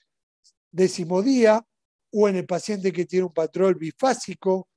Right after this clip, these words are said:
que requiere antibiótico, o en el contexto de un resfrío común o una bronquitis, una complicación como una neumonía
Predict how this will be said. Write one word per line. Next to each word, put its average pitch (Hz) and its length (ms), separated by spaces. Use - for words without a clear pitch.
que 165 140
requiere 165 380
antibiótico, 202 960
o 185 100
en 175 80
el 170 100
contexto 190 580
de 185 60
un 175 80
resfrío 175 400
común 190 360
o 180 60
una 165 140
bronquitis, 185 720
una 180 180
complicación 156 640
como 160 160
una 165 180
neumonía 190 680